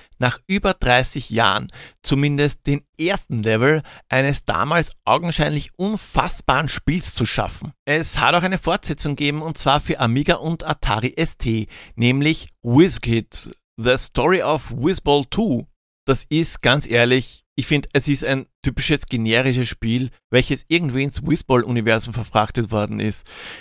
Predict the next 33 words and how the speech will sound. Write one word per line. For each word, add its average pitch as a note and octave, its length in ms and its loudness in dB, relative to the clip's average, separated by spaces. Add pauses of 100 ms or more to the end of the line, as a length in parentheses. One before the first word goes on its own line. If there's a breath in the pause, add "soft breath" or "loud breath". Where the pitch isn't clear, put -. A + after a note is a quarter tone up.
(140)
Es C3+ 160 6
ist D#3+ 140 2
jetzt E3 180 -2
kein A2+ 160 0
schlechtes C#3+ 540 -2
Spiel, C3 360 0 (300 loud breath)
aber A#2+ 180 6
es A#2+ 180 2
hat - 300 2
mit A#2 320 -2
dem A2+ 220 0
ersten B2 420 0
Teil G#2+ 520 2
so - 180 -2
gut B2 260 0
wie B2+ 160 0 (160)
gar G2 220 2
nichts A2 400 -2
zu - 140 -4
tun. G#2 360 -2 (240)
Heutzutage D3+ 440 0
ist - 100 -2
gar A#2 120 -2
nicht C#3+ 120 -4
so - 80 -4
leicht, B2+ 280 0
in F#3+ 60 -8
den E3 120 -6
Genuss C3 280 0
von B2+ 240 -2
Wizball A#2+ 380 0
zu B2 160 -4
kommen. A2+ 360 0